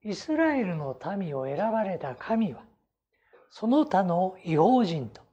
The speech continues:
区別をされたのですが、今や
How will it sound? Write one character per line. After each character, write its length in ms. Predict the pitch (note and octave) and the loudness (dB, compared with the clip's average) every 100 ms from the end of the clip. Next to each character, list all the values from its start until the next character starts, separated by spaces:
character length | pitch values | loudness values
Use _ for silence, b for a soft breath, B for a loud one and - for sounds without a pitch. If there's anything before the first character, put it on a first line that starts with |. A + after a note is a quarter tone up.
| _ _ _ _ - | _ _ _ _ -8
区 160 | D#4+ | -4
別 360 | E4 B3+ - E3+ | -2 -4 -6 -6
を 320 | F3+ A3 G#3 | -4 -4 -6
さ 200 | - D#3 | -10 -6
れ 140 | A3 | -6
た 140 | B3+ C4+ | -4 -4
の 120 | B3 | -4
で 100 | C#3 | -6
す 140 | - | -12
が、 120 | - - _ _ _ _ _ _ _ _ _ _ | -20 -20 _ _ _ _ _ _ _ _ _ _
今 260 | C#4+ D4 A3+ | 0 2 4
や 300 | E3 D#3+ | 2 -2